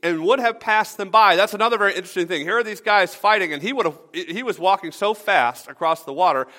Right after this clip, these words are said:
he would have walked right by him. And when they saw him walking on the sea, they supposed it to be a ghost and cried out, for they all saw him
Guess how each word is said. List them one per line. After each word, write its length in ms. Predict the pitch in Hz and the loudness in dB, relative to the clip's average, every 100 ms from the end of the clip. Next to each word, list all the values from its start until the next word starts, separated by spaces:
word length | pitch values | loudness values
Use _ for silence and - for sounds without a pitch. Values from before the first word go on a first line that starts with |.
| - | -10
he 80 | 160 | -6
would 160 | 220 | -4
have 60 | 208 | 0
walked 240 | 160 170 | 0 2
right 140 | 185 190 | 0 0
by 220 | 214 254 | 2 0
him. 100 | 151 - _ _ _ _ _ _ _ _ _ _ _ _ _ _ _ - | -2 -10 _ _ _ _ _ _ _ _ _ _ _ _ _ _ _ 0
And 160 | 180 | 2
when 380 | 196 269 240 247 | 4 6 6 2
they 140 | 220 196 | -2 -2
saw 380 | - 233 294 | 0 4 4
him 180 | 262 220 | 2 -2
walking 340 | 196 196 185 185 | 4 4 4 -2
on 80 | 175 | -4
the 80 | |
sea, 480 | 165 - 180 208 247 - _ - | -6 -4 -2 -2 -6 -16 _ -4
they 180 | 233 | -2
supposed 460 | 285 277 233 233 233 | -2 -2 2 2 0
it 80 | 233 | -6
to 60 | |
be 120 | 208 233 | -2 -2
a 80 | |
ghost 640 | 214 262 302 202 - - - - _ _ _ _ | 2 4 6 2 -4 -18 -20 -20 _ _ _ _
and 160 | - 185 | -8 -6
cried 320 | - 208 202 | 0 2 4
out, 420 | 196 220 202 - - _ _ | 4 2 2 -4 -20 _ _
for 160 | - | -8
they 140 | 160 160 | -4 -4
all 360 | - 170 190 196 | 0 2 2 0
saw 400 | - 175 180 160 | -4 -2 0 -2
him 260 | 139 107 | -6 -12